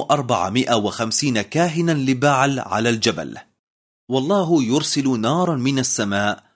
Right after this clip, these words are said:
فتلتهم نار المحرقة والحطب والحجارة وتلحس الماء.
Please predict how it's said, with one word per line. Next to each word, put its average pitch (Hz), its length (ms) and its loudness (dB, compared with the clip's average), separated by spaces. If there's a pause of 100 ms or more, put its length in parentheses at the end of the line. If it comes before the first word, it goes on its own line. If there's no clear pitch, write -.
(160)
فتلتهم 156 960 0
نار 156 300 2
المحرقة 120 680 -2
والحطب 170 800 0 (240)
والحجارة 123 920 2 (200)
وتلحس 101 680 0
الماء. 104 480 -2